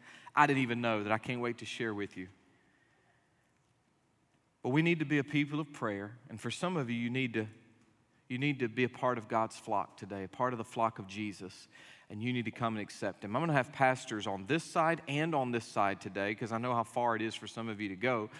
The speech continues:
We're gonna have pastors on both locations, and at the end of the service, Cindy and I will be over here. We'll have more pastors and more counselors. So anytime during the invitation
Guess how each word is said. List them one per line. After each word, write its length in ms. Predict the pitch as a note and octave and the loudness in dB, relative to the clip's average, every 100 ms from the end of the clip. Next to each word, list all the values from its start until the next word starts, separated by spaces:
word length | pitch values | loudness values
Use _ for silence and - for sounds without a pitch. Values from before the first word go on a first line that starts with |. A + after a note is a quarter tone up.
| - - | -16 -8
We're 80 | - | 2
gonna 100 | G3 | 4
have 100 | C#3+ | 2
pastors 420 | - D3+ C#3 C#3+ | 6 6 6 0
on 160 | B2+ A2+ | 0 2
both 280 | A2 D#3+ E3+ | 4 4 4
locations, 680 | F3 - B2+ A#2 - A#2 | -2 2 2 2 -2 -6
and 80 | A#2 | -2
at 80 | A#2+ | 0
the 140 | C3 F3 | -2 0
end 160 | G#3 | 0
of 60 | E3+ | 2
the 80 | C#3+ | -2
service, 400 | - B2+ A#2+ A#2+ | 0 0 0 -4
Cindy 320 | - F3+ D3+ | -2 0 2
and 80 | B2+ | 4
I 80 | |
will 160 | B2 A#2 | 4 2
be 120 | B2 | 2
over 200 | B2 A#2 | 0 0
here. 320 | G#2+ D3+ E3+ E3 - | 2 4 4 2 -6
We'll 120 | - B2+ | 2 4
have 60 | |
more 200 | B2 D3+ | 6 4
pastors 540 | E3+ E3+ D#3+ D3 D3+ C3 | 4 4 2 2 -4 -2
and 100 | B2+ | -2
more 160 | B2 | -2
counselors. 520 | B2+ B2 G#2+ - A2 - | 0 0 -2 -4 -8 -4
So 160 | B2 | 0
anytime 460 | D#3+ E3 D3+ C3+ A2+ | 0 2 2 2 2
during 260 | C3+ F#3+ | 2 2
the 100 | G#3 | 2
invitation 680 | G#3+ G3+ F#3+ G3 G3+ - G3 | 0 -2 0 0 0 -4 -8